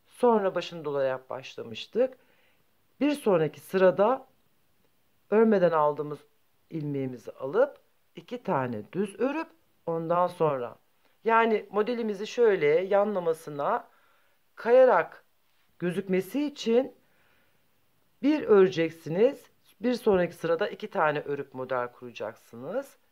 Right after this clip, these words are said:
Tek dikkat etmeniz gereken nokta bu.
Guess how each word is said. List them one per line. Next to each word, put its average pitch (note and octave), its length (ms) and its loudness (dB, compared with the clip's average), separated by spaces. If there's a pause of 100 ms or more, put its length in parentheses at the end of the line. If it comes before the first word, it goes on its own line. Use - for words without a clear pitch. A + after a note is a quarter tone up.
(120)
Tek B3 260 -2
dikkat D#3+ 240 -6
etmeniz C3+ 420 -8
gereken C#3 540 -2
nokta D#3 440 -4
bu. D#3+ 340 -6